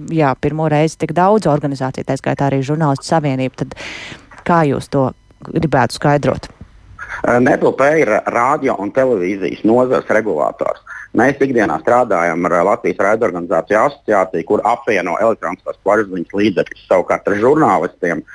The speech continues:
Speaker 2: patiešo, uh, komunicēt mēs nevaram. Mēs to darām caur šo te, tātad, uh, organizāciju, kura apvieno visus mēdījus. Un tas, ko mēs esam runājuši arī ar Latvijas raidorganizāciju asociāciju, un kas būtu nākotnē jādara, ka mēs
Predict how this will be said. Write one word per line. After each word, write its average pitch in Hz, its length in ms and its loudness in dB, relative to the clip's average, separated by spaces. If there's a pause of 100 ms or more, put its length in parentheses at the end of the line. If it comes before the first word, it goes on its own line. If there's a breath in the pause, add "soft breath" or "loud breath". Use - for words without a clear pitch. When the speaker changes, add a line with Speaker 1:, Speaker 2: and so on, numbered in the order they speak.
(320 loud breath)
Speaker 2:
patiešo, 131 540 2
uh, 92 260 2
komunicēt 107 560 0
mēs 110 240 0
nevaram. 80 460 2 (320 soft breath)
Mēs 113 280 0
to 82 140 0
darām 107 400 2
caur 117 400 0 (160)
šo 95 160 0 (100)
te, 113 280 0 (400)
tātad, 87 320 0
uh, 87 420 4
organizāciju, 92 1000 0
kura 113 220 2
apvieno 85 580 -2
visus 92 300 -2
mēdījus. 95 480 2
Un 85 60 -2
tas, 98 180 0
ko 104 80 2
mēs 90 220 0
esam 98 160 2
runājuši 117 500 2
arī 85 140 2
ar 76 60 0
Latvijas 92 360 0
raidorganizāciju 90 800 0
asociāciju, 73 680 -4 (340 loud breath)
un 117 120 2
kas 123 180 2
būtu 98 280 -4
nākotnē 95 480 0
jādara, 90 480 2
ka - 120 -6
mēs 113 360 0